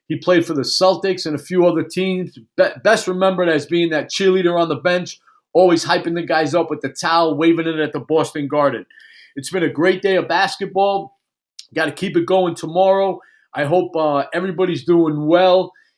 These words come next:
and, uh, hang in there. Things are getting better. They played some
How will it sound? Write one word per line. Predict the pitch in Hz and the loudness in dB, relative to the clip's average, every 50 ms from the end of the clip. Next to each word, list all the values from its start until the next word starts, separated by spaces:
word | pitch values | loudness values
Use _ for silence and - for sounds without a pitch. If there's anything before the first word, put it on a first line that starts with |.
| _ _ _ | _ _ _
and, | 147 151 151 147 147 147 139 | -6 -4 -2 -2 -4 -2 0
uh, | 143 139 139 135 135 | 0 2 2 0 0
hang | 127 - 185 190 196 190 | -2 -2 -4 -4 -2 -2
in | 190 196 190 185 | -4 -4 -2 -2
there. | 190 190 185 180 185 | 2 2 2 2 0
Things | - 180 190 175 143 | -2 -4 -4 -4 -6
are | 160 151 | -4 -2
getting | 170 185 - 143 139 135 | 0 0 0 0 -2 2
better. | 165 180 180 190 185 | 2 2 2 2 2
They | 156 143 139 | 0 0 -2
played | - - 175 170 165 | 0 0 -2 -2 -2
some | 156 143 | -4 -8